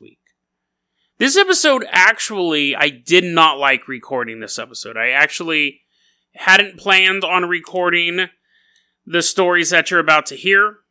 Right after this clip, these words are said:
There was some issues with the episode I had ready to go, and I needed an episode. Obviously, these stories are really germane to the topic of the show, but they're very personal to me.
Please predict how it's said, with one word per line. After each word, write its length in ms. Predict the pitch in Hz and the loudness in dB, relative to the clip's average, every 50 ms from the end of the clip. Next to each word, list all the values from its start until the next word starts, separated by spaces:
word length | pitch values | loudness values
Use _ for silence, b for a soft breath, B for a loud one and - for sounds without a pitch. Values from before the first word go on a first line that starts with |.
| _ _ | _ _
There 380 | 160 147 151 160 165 165 160 | _ -4 0 0 2 2 0
was 280 | 160 160 165 160 160 - | 0 0 0 0 -2 -4
some 140 | 170 160 143 | -8 -8 -4
issues 520 | 170 165 - - - 180 170 160 147 151 | -4 -4 -2 -2 -4 -4 -6 -6 -8 -8
with 160 | 160 156 - | -8 -8 -8
the 140 | - 165 151 | -8 -8 -10
episode 360 | 156 156 160 - - 170 160 | -10 -10 -10 -6 -4 -2 0
I 80 | 156 143 | 0 0
had 260 | - 160 156 151 143 | 0 0 0 0 0
ready 220 | 143 143 139 135 | 0 -2 0 0
to 80 | 123 120 | -2 -4
go, 400 | 117 127 139 147 151 160 160 160 _ _ _ - | -4 0 0 0 0 0 -2 -8 _ _ _ -8
and 120 | 160 151 | -4 -2
I 100 | 147 139 | 0 0
needed 340 | 139 143 151 160 165 165 156 | 0 0 -2 0 0 0 0
an 160 | 151 147 143 | 0 0 -2
episode. 540 | 139 139 143 135 - - 139 135 139 143 139 - | -2 -4 -4 -6 -8 -6 -4 -4 -4 -4 -4 -2
Obviously, 580 | 143 147 160 160 180 170 - - - 165 160 151 | 0 0 0 0 0 -4 -6 -4 -4 -4 -4 -4
these 240 | 143 151 139 - | -6 -6 -6 -8
stories 420 | - - 156 147 147 147 147 131 139 | -8 -6 -4 -4 -4 -4 -6 -6 -6
are 160 | 131 127 127 | -8 -8 -8
really 480 | 127 123 127 160 190 214 220 208 196 165 | -10 -6 -2 0 2 2 2 2 0 -2
germane 560 | 135 147 156 147 139 139 131 131 131 135 143 | -2 -6 -6 -4 -2 -2 -2 -2 -2 -4 -8
to 100 | - 147 | -10 -14
the 100 | 135 127 | -16 -12
topic 380 | 117 - 135 123 - 123 113 - | -8 -4 -4 -4 -4 -6 -18 -18
of 80 | 113 | -16
the 80 | 117 113 | -16 -12
show, 240 | - - 185 185 165 | -8 -6 -4 -4 -4
but 100 | 151 135 | -6 -8
they're 100 | 131 127 | -8 -4
very 280 | 139 202 240 254 202 | -2 0 0 0 0
personal 560 | 135 - - 170 185 170 - - 123 107 101 104 | -2 -4 -6 -6 -6 -6 -6 -10 -12 -14 -18 -20
to 180 | - - _ | -20 -20 _
me. 240 | 67 65 _ _ _ | _ _ _ _ _